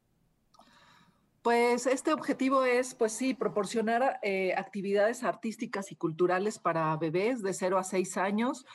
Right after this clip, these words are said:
pero también es una iniciativa que contempla espacios para la profesionalización, para artistas, promotores, maestros y cuidadores que trabajan justamente con este, eh, rango de edad,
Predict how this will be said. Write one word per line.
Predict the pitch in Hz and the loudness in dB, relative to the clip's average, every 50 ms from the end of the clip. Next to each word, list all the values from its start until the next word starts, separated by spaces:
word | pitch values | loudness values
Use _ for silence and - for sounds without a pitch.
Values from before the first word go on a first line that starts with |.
| - - - _ _ _ | -20 -20 -20 _ _ _
pero | - 247 247 262 262 269 285 285 | 0 2 2 4 4 4 2 2
también | - 240 220 220 220 226 226 220 | 0 -2 0 0 0 2 2 0
es | 233 226 - | -2 -2 -2
una | 220 214 | -2 -2
iniciativa | 208 196 185 160 180 165 160 - 202 196 202 | 0 -2 -2 -2 -2 -4 -2 -2 -2 -2 -2
que | 202 - 175 | -2 -6 -6
contempla | - 165 156 156 175 175 180 165 185 180 | -6 -6 -4 -4 -4 -4 -2 0 0 0
espacios | 180 175 - - _ - 170 165 165 - - 170 160 - | 0 0 -4 -10 _ -4 -2 -2 -2 -2 -4 -4 -4 -4
para | - - 156 151 147 | -4 -4 -2 -2 0
la | 147 151 147 | -2 -2 -4
profesionalización, | - - 147 - - 147 139 - 147 147 147 147 143 139 139 - - 143 - - 170 165 160 156 160 | -4 -6 -6 -4 -4 -6 -6 -4 -6 -6 -4 -4 -4 -4 -4 -4 -6 -8 -6 -4 -4 -2 -2 -2 -2
para | 165 - 156 151 | -4 -4 -4 -6
artistas, | 147 - - 190 190 - - 175 160 | -8 -6 -6 -6 -6 -6 -6 -8 -6
promotores, | - - 156 151 151 151 - 170 170 175 175 - | -6 -6 -4 -4 -4 -2 0 0 0 0 -2 -2
maestros | 170 160 160 160 170 190 190 - - 202 190 185 185 190 - - - - - - - - - _ | -4 -2 -2 -2 -2 -4 -6 -6 -2 0 0 0 0 -2 -8 -12 -16 -20 -20 -20 -20 -20 -10 _
y | - 214 180 | -2 -2 -2
cuidadores | 160 - 226 220 208 214 208 208 233 254 262 233 233 233 226 - | 0 2 2 4 4 4 4 4 4 4 4 2 2 0 -2 -4
que | - 220 | -6 -4
trabajan | - 175 196 196 202 208 208 208 220 226 214 202 | -2 0 0 2 2 2 2 2 0 -4 -4 -4
justamente | - 220 208 - - 202 196 196 190 185 190 208 208 208 214 214 - - | -4 -6 -6 -4 -4 -2 -2 -2 -2 -2 -2 0 0 2 0 0 -2 -6
con | - - 180 175 170 175 | -4 -4 -4 -2 -4 -4
este, | - 190 196 190 - - - - 208 202 196 196 190 190 190 185 180 185 - - - - - _ | -4 -4 -4 -2 -4 -6 -4 -2 0 0 2 2 2 0 0 0 -2 -4 -10 -20 -20 -20 -20 _
eh, | - 180 185 196 | -4 -2 -2 0
rango | 185 185 208 214 214 214 220 220 202 | 2 2 2 2 2 2 2 2 2
de | 202 | 2
edad, | 190 180 190 208 220 269 349 | 2 2 2 2 2 2 0